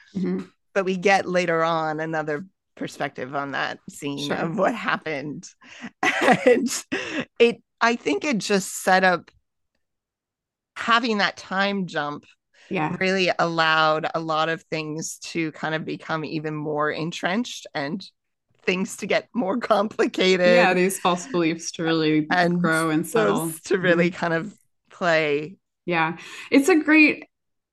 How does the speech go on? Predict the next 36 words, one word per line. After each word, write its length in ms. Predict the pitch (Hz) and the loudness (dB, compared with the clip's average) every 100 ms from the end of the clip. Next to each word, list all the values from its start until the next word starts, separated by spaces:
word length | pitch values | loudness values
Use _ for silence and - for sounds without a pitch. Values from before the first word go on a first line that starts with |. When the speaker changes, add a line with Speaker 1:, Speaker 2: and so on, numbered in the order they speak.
| - - - | -20 -20 -4
Speaker 1:
it's 140 | 277 285 | 0 2
a 160 | 294 | 2
great 340 | 285 311 349 - | 2 2 2 2
enemies 400 | 208 196 185 - | 0 2 0 -2
to 80 | |
lovers 460 | 170 170 160 151 - | -2 0 0 -2 -2
too, 180 | - 160 | -2 -2
because 260 | 180 196 | -2 -2
it 140 | 208 - | -2 0
isn't, 180 | 226 240 | 0 2
Speaker 2:
Yeah. 180 | 262 - | 0 0
Speaker 1:
like, 360 | - 185 175 - - | -2 -2 -4 -8 -4
overly 440 | 185 202 226 233 | 0 4 6 4
harsh, 360 | 247 240 269 - | 4 0 0 -4
but 120 | 247 | -4
these 180 | 302 339 | 0 0
characters 420 | - 311 277 190 | 0 -2 0 -4
don't 240 | - 165 - | -4 -4 -2
like 200 | 143 160 | -4 -6
each 140 | 160 | -6
other 220 | - 151 | -6 -6
from 180 | 180 160 | -4 0
the 80 | 160 | 2
get-go. 440 | 151 110 - 120 196 - - | 2 -2 -4 -6 -6 -12 -8
Speaker 2:
Yeah. 120 | 170 156 | -4 2
Speaker 1:
Um, 460 | 202 147 143 - - | 4 6 4 0 -2
and 440 | 202 190 190 185 - _ _ _ | 2 4 4 2 -4 _ _ _
part 240 | - 214 202 | 0 2 4
of 140 | 190 | 2
this 360 | 185 180 - - - _ _ _ _ _ _ _ _ _ | -2 -4 -6 -12 -16 _ _ _ _ _ _ _ _ _
relationship 520 | 202 202 196 185 185 | 0 4 4 2 -2
arc 320 | - 185 170 180 | 2 2 2 -2
is 160 | 175 | -4
them 240 | 175 170 175 | -2 -2 -2
kind 240 | 170 151 | -4 -4
of, 180 | 139 | -6